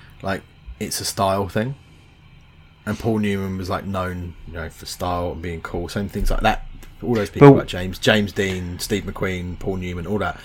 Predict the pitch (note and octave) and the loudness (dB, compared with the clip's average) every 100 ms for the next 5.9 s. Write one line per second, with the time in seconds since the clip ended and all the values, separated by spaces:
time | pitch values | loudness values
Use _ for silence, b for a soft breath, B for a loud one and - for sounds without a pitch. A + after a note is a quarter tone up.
0 | B - D#3+ D3 D3+ C#3+ D#3 - - C#3+ | B 6 10 12 12 12 12 12 10 12
1 | C3+ F3 D#3 D#3 C#3+ D3+ C3+ A#2 - A#2 | 12 10 10 10 10 10 4 0 4 4
2 | G#2 D3+ D3+ - C3+ C3+ D#3+ D#3 D#3 G#2+ | 6 6 6 10 10 12 12 12 12 12
3 | B2 C#3 D3 C3+ A2+ B2+ A#2+ A#2 - A#2 | 12 12 12 10 10 10 12 10 8 8
4 | C3+ B2+ A#2 A2 A2 G#2 G#2 - B2 A#2 | 8 8 6 8 8 10 8 6 6 6
5 | - G#2 G2+ G2 - A#2 G#2+ F#2 | 8 6 6 2 8 10 10 8